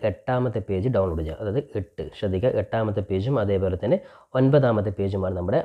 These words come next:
അപേക്ഷാ ഫോം. ഈ രണ്ട് പേജ് മാത്രമാണ് നിങ്ങൾ അപേക്ഷാ ഫോമായിട്ട് നിങ്ങൾ പ്രിന്റ് എടുക്കേണ്ടത്. അപ്പോൾ ഇതിന് ഇനി ഒരു വിദ്യാർത്ഥി തന്നെ, ഈ, ആ, ഈ ഉദാഹരണത്തിന് അറബിയും അതേപോലെ തന്നെ ഹിന്ദിയും അപേക്ഷ കൊടുക്കാൻ സെപ്പറേറ്റ് ആയിട്ട് നിങ്ങൾ അപേക്ഷ കൊടുത്തിരിക്കണം. ഓക്കെ, സ്വാഭാവികമായിട്ടും ഒരു വിദ്യാർത്ഥി ഒരു ലാംഗ്വേജ് തന്നെ കൊടുക്കുകയുള്ളൂ. അതുകൊണ്ട് തന്നെ ഒരു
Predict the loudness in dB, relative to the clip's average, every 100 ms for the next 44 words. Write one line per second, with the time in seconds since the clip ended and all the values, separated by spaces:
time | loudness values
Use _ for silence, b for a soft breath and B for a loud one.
0 | 0 -2 -2 -4 -6 -8 -8 -2 0 0
1 | 0 2 2 2 2 0 -2 -2 -2 -2
2 | 2 2 2 0 0 -2 -2 -2 -2 0
3 | 2 2 4 4 4 0 -6 -10 B B
4 | B B 4 6 6 6 6 6 4 4
5 | 4 4 2 2 0 -2 -14 _ -2 -2
6 | 0 -2 -2 -2 0 0 0 -2 -2 -2
7 | 0 2 4 2 2 2 0 0 -4 -2
8 | -2 2 4 2 2 -4 -4 -2 -2 0
9 | -2 -2 0 4 4 4 4 2 2 2
10 | 4 0 0 -2 -4 -4 -4 -4 -6 B
11 | B B 0 4 6 6 4 4 2 4
12 | 4 6 4 4 2 4 4 4 2 2
13 | 2 2 2 2 0 2 0 0 0 2
14 | 4 4 2 -4 -6 -2